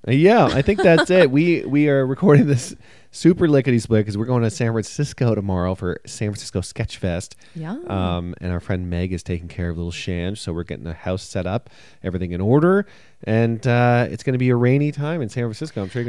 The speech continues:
Speaker 2: Oh,
Speaker 1: I'm sure
Speaker 2: yeah.
Speaker 1: that's what's gonna be stupid about San Francisco next
Speaker 2: Literally
Speaker 1: week.
Speaker 2: right now, like, l-, the week leading up, sun, sun, sun. The three days we're there, rain, rain, rain,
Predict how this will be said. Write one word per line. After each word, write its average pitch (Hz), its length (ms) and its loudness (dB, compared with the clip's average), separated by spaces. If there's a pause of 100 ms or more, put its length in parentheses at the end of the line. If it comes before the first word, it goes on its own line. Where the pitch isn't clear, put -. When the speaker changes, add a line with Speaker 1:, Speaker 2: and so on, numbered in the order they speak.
Speaker 2:
Oh, - 140 0
Speaker 1:
I'm 311 60 0
sure 147 100 6
Speaker 2:
yeah. 139 120 4
Speaker 1:
that's 131 240 6
what's 139 180 0
gonna 123 180 0
be 117 140 2
stupid 135 500 4
about 110 240 2
San 123 100 -4
Francisco 120 340 -6
next - 60 0
Speaker 2:
Literally 254 440 0
Speaker 1:
week. 190 80 -4
Speaker 2:
right 220 200 2
now, 190 200 -2
like, 175 200 -2
l-, 175 140 -6
the 170 200 -2
week 170 320 -4
leading 175 300 -4
up, 220 240 -4
sun, 151 260 -6
sun, 147 200 -8
sun. 196 420 -4
The 156 140 -4
three 226 220 -4
days 208 240 0
we're 196 120 2
there, 175 280 4
rain, 151 260 -2
rain, 147 200 -4
rain, 190 400 -4